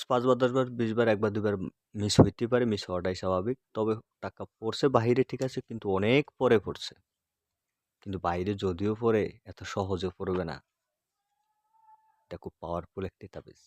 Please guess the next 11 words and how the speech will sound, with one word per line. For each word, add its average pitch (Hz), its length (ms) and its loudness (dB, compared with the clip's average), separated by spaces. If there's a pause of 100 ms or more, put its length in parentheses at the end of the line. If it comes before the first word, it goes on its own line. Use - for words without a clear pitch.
(1000)
এটা - 160 -16
আপনার - 220 -12
সাথে - 240 -12
থাকা 104 240 -8
মানে 98 200 -4
আপনার 85 220 -10
বিজয় 82 260 -8
সুনিশ্চিত। - 480 -8 (2500)
আপনি 92 260 -6
মনোযোগ 92 400 -2
সহকারে 113 480 -2